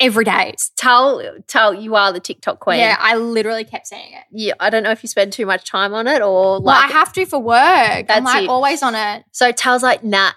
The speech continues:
Speaker 2: you have to try this rosemary oil stuff for hair
Speaker 1: It's
Speaker 2: growth."
Speaker 1: on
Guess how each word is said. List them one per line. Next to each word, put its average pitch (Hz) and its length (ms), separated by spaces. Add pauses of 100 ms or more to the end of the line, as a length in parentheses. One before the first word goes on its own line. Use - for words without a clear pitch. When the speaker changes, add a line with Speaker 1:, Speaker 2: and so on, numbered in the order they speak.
Speaker 2:
you 214 160
have - 480
to 240 100
try 214 320
this 214 240
rosemary 190 840 (220)
oil 208 360
stuff 196 360
for 202 120
hair 233 280
Speaker 1:
It's 294 120
Speaker 2:
growth." 226 280
Speaker 1:
on 220 300